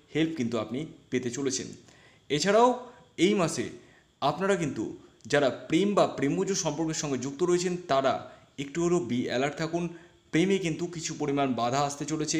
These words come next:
আপনার সাথে প্রতারণা হওয়ার কিন্তু সম্ভাবনা রয়েছে। এ-, এছাড়াও এই মাসে তৃতীয় কোনো ব্যক্তির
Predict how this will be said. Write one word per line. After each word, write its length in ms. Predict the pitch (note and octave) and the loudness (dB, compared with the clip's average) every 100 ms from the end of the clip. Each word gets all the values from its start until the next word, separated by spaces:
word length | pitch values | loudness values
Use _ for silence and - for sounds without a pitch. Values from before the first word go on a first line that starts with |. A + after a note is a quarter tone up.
| D#3+ - - - _ | -2 -6 -18 -20 _
আপনার 340 | C3+ C#3+ G3 | 0 2 0
সাথে 300 | G3 F3 E3+ E3 D#3+ E3 - - | 0 -2 0 0 0 -4 -14 -4
প্রতারণা 480 | C#3 D#3 F#3+ F#3 F3 | -2 2 2 2 0
হওয়ার 320 | B2+ C3 C#3 - | 2 2 2 -2
কিন্তু 160 | C3+ | -6
সম্ভাবনা 520 | C#3 A#2+ A2+ A#2 B2 | -4 -4 -2 -2 -2
রয়েছে। 320 | C3 D3+ D#3 E3+ E3 - - - - - | 0 0 0 -2 -4 -12 -20 -18 -18 -10
এ-, 280 | - C#3 C#3 - | 2 4 4 2
এছাড়াও 420 | D#3 E3 G3+ D#3 G#2 - - - | 0 4 6 6 4 -6 -18 -2
এই 160 | D3 G3 | 2 4
মাসে 280 | G3 G#3+ G#3 - | 2 0 -2 -4
তৃতীয় 360 | D3+ E3 G#3 | -8 -2 0
কোনো 200 | G3 D#3+ | 2 2
ব্যক্তির 500 | A#2+ C3 C3+ F3 E3+ | 4 2 2 -4 -4